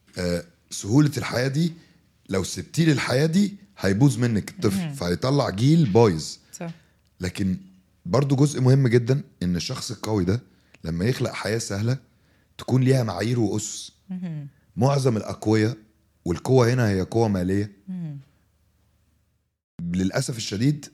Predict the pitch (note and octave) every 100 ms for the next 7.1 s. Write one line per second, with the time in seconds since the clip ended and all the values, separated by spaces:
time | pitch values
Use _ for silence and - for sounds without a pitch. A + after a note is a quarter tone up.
0 | _ - - G2 C3+ C#3 A2 - B2 C3+
1 | G2+ G#2 G2 D3 D#3 - - _ G#2+ G2
2 | G#2 C3+ G#2+ E2+ G#2+ E2+ - - _ _
3 | D#3+ - - C3 C#3 B2+ - _ F#2 F#2+
4 | F#2 - G2+ C3 C#3+ D#3+ C#3+ - C3+ B2
5 | - F2+ F2+ D#2 - - F#3 F#3 E3+ D#3
6 | - F#2 F2+ F#2+ - G2+ C3 - - -